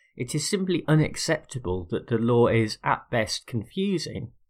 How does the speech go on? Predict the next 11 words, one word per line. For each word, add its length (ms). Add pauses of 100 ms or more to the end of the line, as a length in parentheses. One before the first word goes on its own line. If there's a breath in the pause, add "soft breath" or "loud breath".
(180)
and 380
at 180
worst 640
almost 460
impossible 680
to 220
interpret 760
in 100
a 40
consistent 720
fashion. 440